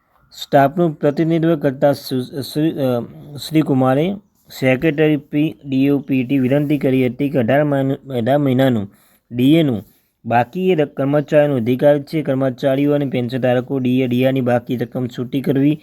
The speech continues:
જોઈએ. કોરોના સમયગાળા દરમિયાન કેન્દ્ર સરકારે કર્મચારીના ચૂકવણીમાં અટકાવવાની ચોત્રીસ હજાર ચારસો બે પોઇન્ટ બત્રીસ કરોડ કર્મચારીનું જે બત્રીસ કરોડ કરોડ રૂપિયા બચાવ્યા હતા. બહાર પેન્શન સમાજના જનરલ સેક્રેટરી એસ સી,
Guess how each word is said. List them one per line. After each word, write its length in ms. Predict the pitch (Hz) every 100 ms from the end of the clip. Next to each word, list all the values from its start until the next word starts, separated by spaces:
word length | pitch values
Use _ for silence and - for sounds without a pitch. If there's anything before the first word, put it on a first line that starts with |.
| - _ _ _
જોઈએ. 360 | 120 143 151 156
કોરોના 360 | 147 131 131
સમયગાળા 520 | 123 127 135 143 143
દરમિયાન 300 | 139 135 131
કેન્દ્ર 300 | 120 120 123
સરકારે 440 | 135 143 131 143 135
કર્મચારીના 580 | 123 123 120 131 131 139
ચૂકવણીમાં 520 | 143 127 131 131 123
અટકાવવાની 540 | 113 131 131 139 147 - _ _ _
ચોત્રીસ 580 | 127 117 113 143 151 - _
હજાર 260 | 123 113 143
ચારસો 400 | 139 120 110 -
બે 140 | 135
પોઇન્ટ 320 | 139 143 135 127
બત્રીસ 440 | 120 117 147 151
કરોડ 360 | - 120 135 117 110 _ _ _ _ _ _
કર્મચારીનું 840 | 175 151 147 165 151 151 147 131
જે 100 | 120
બત્રીસ 380 | 123 123 120 147
કરોડ 240 | - 147 135
કરોડ 220 | 131 135
રૂપિયા 240 | 123 135
બચાવ્યા 400 | 123 113 143 143
હતા. 220 | 147 156
બહાર 320 | 139 123 120 127
પેન્શન 420 | 123 120 113 135
સમાજના 520 | 127 123 139 139 147
જનરલ 300 | 131 120 120
સેક્રેટરી 680 | 123 117 113 127 135 147 147
એસ 100 | 117
સી, 340 | - 139 143